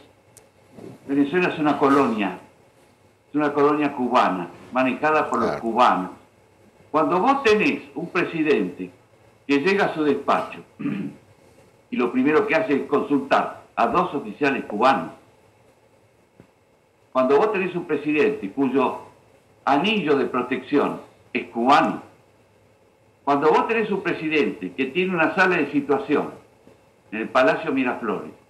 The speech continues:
Speaker 1: que está en conexión con un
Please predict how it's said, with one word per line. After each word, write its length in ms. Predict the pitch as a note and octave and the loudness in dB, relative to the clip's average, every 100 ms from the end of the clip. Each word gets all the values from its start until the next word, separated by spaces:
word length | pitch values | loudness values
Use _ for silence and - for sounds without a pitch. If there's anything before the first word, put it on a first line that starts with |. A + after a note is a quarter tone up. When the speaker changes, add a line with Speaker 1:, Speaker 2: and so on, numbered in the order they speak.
| _ _ _ _ _ | _ _ _ _ _
Speaker 1:
que 60 | C#3 | -4
está 160 | - | -2
en 100 | F#3 | -2
conexión 720 | - G#3+ G#3+ - D3 F#2+ E2 - - _ _ _ _ _ | 0 0 0 -2 -2 -2 -4 -12 -20 _ _ _ _ _
con 160 | C3+ | -2
un 100 | D#3 | 0